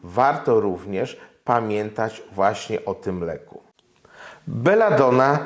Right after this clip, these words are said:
to kolejny lek stosowany podczas kolek u dzieci. Ból jest bardzo intensywny, pojawia się szybko i podobnie znika. Dziecko krzyczy, a następnie wygina się do tyłu lub do przodu.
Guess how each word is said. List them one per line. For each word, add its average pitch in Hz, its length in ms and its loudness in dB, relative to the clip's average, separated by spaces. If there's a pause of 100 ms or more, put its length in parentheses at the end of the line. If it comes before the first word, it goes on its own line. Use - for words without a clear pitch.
(300)
to 147 120 4
kolejny 135 520 4
lek 113 220 4
stosowany 101 760 2
podczas 92 460 0
kolek 90 400 0
u 98 80 0
dzieci. 85 600 -4 (540)
Ból 143 420 2
jest 113 280 2
bardzo 113 380 2
intensywny, 95 760 -4
pojawia 110 580 2
się 85 200 -6
szybko - 600 -2
i 131 120 -2
podobnie 98 560 -2
znika. 107 560 -6 (580)
Dziecko 131 440 2
krzyczy, - 760 0
a 123 100 2
następnie 120 580 2
wygina 101 520 -2
się 92 160 -6
do 90 220 -2
tyłu 147 380 2
lub 104 220 -2
do 104 120 4
przodu. - 560 -4